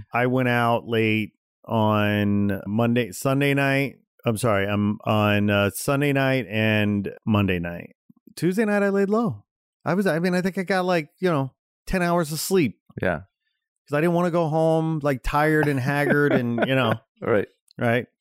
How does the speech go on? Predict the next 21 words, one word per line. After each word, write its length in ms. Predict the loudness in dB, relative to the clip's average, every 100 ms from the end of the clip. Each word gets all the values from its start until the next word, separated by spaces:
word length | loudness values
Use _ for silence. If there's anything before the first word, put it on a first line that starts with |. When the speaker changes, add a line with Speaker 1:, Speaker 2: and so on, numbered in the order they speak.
| _ -8
Speaker 1:
Again, 320 | -2 -2 -2 -6
forty-eight 480 | -2 2 2 2
years 220 | 0 -2 0
old, 460 | 2 2 0 -4 -2
you 140 | 0
know, 140 | 2
you, 180 | 0 0
you, 220 | 0 2
Speaker 2:
Yeah. 100 | 2
Speaker 1:
you 120 | 0 0
manage, 560 | 2 2 0 -2 -8
you 180 | -6 -2
know, 300 | 2 2 0
your 280 | -2 -2 -2
energy 500 | 0 0 0 0 -2
differently 520 | 0 -2 -2 -2 2 2
Speaker 2:
That's 140 | 2
Speaker 1:
or 80 | 0
Speaker 2:
right. 120 | 2
Speaker 1:
whatever, 440 | 2 2 0 -4 -6
right? 260 | -2 0